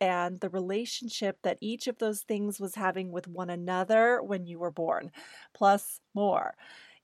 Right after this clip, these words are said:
It really is a beautiful and detailed tool available to help you gain a better understanding of yourself and others. So to kick this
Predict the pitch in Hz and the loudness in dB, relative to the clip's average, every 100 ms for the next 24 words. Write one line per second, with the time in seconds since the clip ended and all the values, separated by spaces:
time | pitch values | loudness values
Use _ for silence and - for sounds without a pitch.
0 | _ 233 - 202 220 285 311 262 - 269 | _ 0 0 -8 -4 -2 -2 -4 -4 -2
1 | 233 175 170 - - - _ 165 - 190 | 0 -2 -4 -8 -12 -20 _ -10 -8 -8
2 | 208 269 277 226 - 175 - - 165 160 | -2 2 2 2 0 0 0 0 -2 -2
3 | 160 160 - 240 285 277 208 175 165 240 | -6 -12 -6 -4 -4 -2 -2 -2 -4 -4
4 | 240 156 - - _ _ _ _ 196 175 | 0 0 -2 -6 _ _ _ _ -8 -4
5 | 196 220 214 190 180 196 185 180 - 170 | 0 2 2 0 -4 -4 -4 -4 -6 -4
6 | 185 175 180 175 175 180 170 170 165 151 | -2 -2 -4 -4 -4 0 2 2 2 -2
7 | - 165 160 151 151 147 147 - 170 - | -2 -2 -2 -4 -6 -6 -8 0 -2 -2
8 | - - - - 277 226 - - - - | -18 -20 -4 -2 2 4 4 0 -6 -8
9 | - _ _ _ - - 240 233 226 - | -12 _ _ _ -2 6 10 10 8 2
10 | - 226 269 285 330 349 | -4 0 0 0 -2 -2